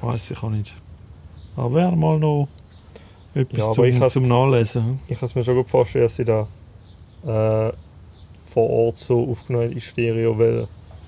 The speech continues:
Speaker 2: ich hab das Gefühl, es hat einfach zu viel, wie soll man sagen, es fühlt einfach, es ist einfach wie zu geplant.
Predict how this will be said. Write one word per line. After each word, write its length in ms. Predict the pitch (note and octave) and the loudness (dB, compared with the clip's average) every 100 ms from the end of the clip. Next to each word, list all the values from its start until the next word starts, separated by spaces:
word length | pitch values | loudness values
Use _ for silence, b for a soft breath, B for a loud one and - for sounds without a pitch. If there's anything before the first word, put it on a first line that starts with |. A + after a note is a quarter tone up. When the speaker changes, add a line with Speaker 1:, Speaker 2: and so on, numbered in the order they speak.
| - - | -20 -16
Speaker 2:
ich 60 | - | -8
hab 40 | A#2 | -6
das 120 | A#2 | -6
Gefühl, 160 | - | -4
es 80 | A2+ | -4
hat 80 | A#2 | -2
einfach 180 | A#2+ - | -2 -4
zu 180 | - B2+ | -8 -4
viel, 400 | B2+ A#2+ A2+ G#2+ - - - - - - - - - - - - - - - - - - | 0 0 0 -4 -10 -20 -20 -20 -20 -20 -20 -20 -20 -20 -20 -20 -20 -20 -20 -20 -20 -16
wie 120 | D#3 | -10
soll 100 | A2+ | -6
man 120 | A2+ A2+ | -6 -2
sagen, 320 | A2 A2 A2 - - - - - | -2 -4 -8 -12 -20 -20 -20 -14
es 100 | - | -6
fühlt 220 | C3 B2+ | -2 0
einfach, 180 | A#2+ - - - | -2 -4 -14 -12
es 140 | - | -8
ist 100 | A#2+ | -2
einfach 160 | B2 - | -2 -2
wie 200 | C#3 C3 | -4 -2
zu 180 | - D3+ | -2 -4
geplant. 840 | B2 A#2+ - B2 A2 A#2 A2+ G#2+ | 0 -2 0 0 0 0 -4 -6